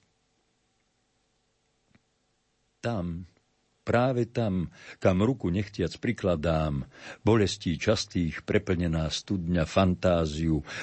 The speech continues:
radosť bezohľadne sputná. V tom osudovom ťažkom zranení pálivá úzkosť vo mne pramení. Bolesť, sťa pútnik nadovšetko verný,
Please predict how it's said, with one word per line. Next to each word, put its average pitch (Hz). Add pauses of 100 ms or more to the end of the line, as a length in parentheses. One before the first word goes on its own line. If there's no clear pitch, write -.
(120)
radosť 92
bezohľadne 80
sputná. 67 (1500)
V -
tom 98 (400)
osudovom 120
ťažkom -
zranení 90 (920)
pálivá 95
úzkosť -
vo 78
mne 71
pramení. 65 (1600)
Bolesť, 127
sťa 90
pútnik 131
nadovšetko 107
verný, 95